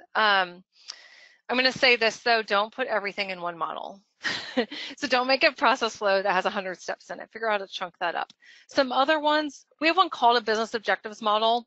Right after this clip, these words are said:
I didn't go into it here, but I talked about the elements of it a little bit here. Uh, we do that on every single project. I can't remember the last time I didn't do one of those. Process flows are super common.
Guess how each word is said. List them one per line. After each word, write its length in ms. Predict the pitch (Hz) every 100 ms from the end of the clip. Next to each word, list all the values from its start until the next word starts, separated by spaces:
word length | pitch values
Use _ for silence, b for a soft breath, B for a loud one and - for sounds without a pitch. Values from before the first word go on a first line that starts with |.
| -
I 80 | 233
didn't 220 | 262 220
go 180 | 208 202
into 340 | 202 202 240
it 140 | 226
here, 300 | 233 233 226
but 120 | 220 202
I 60 |
talked 240 | 185 196 190
about 120 | 175
the 100 | -
elements 400 | 170 175 202 208
of 140 | 214
it 80 | 214
a 40 | 214
little 280 | 214 220
bit 180 | 214 220
here. 420 | 214 220 226 247 _ B B B B B -
Uh, 160 | 202
we 80 | 208
do 140 | 220 220
that 140 | 214
on 180 | 208 208
every 260 | 214 196 185
single 260 | 208 196
project. 400 | - 185 196 185
I 40 | 190
can't 200 | 208 -
remember 160 | 190
the 40 | 185
last 160 | 185
time 140 | 196 185
I 80 |
didn't 340 | 180 175 180 196
do 160 | 180
one 160 | - -
of 60 | -
those. 460 | 73 76 - - b b b
Process 320 | - 226 226 220
flows 180 | 214
are 60 | 214
super 320 | - 226 208
common. 580 | - 196 196 196 196